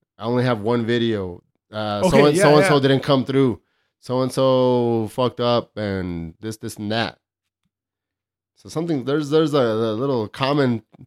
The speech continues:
Speaker 1: there's a pattern here.
Speaker 2: There,
Speaker 1: There's a
Speaker 2: well,
Speaker 1: pattern here.
Speaker 2: it's not like
Speaker 1: Yes
Speaker 2: we
Speaker 1: or no?
Speaker 2: Yeah, there is a pattern.
Speaker 1: There's a pattern. So where's, why, why is there, why does this pattern exist? Is this
Speaker 2: Either because, um, you know, we're,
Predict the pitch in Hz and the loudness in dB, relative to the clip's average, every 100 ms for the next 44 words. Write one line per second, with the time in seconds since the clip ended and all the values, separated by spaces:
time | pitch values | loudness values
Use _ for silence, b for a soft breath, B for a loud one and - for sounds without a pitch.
0 | _ 156 - 196 226 143 110 87 107 _ | _ -6 0 4 4 4 -2 -8 -14 _
1 | _ _ 156 233 240 247 240 - - 143 | _ _ -4 -4 2 2 4 6 4 4
2 | 104 85 262 - - 302 285 226 175 147 | -4 -8 -10 -10 -8 -6 -2 -2 0 2
3 | 175 170 113 87 _ _ _ 202 240 160 | 4 4 2 -2 _ _ _ 0 2 2
4 | 180 214 165 160 131 143 110 151 151 92 | 2 2 2 -8 -10 -8 -4 0 0 -2
5 | 90 - 117 127 147 135 117 - 139 131 | -8 -8 -4 0 0 0 -6 -6 -4 -2
6 | 139 143 135 135 - 135 143 123 127 123 | -2 0 -2 -4 -4 -4 -4 -8 -12 -10
7 | 135 120 117 90 107 71 - - 92 98 | -8 -8 -8 -8 -8 -8 -12 -18 -10 -8
8 | 87 - - - 233 226 226 233 233 196 | -10 -14 -18 -10 -6 -2 -2 -2 -6 -6
9 | 196 - 196 190 185 175 160 170 _ 160 | -8 -6 -2 -2 -2 -4 -6 -12 _ -8
10 | 151 147 143 139 131 - 185 165 156 151 | -6 -6 -8 -10 -12 -10 -6 -6 -4 -6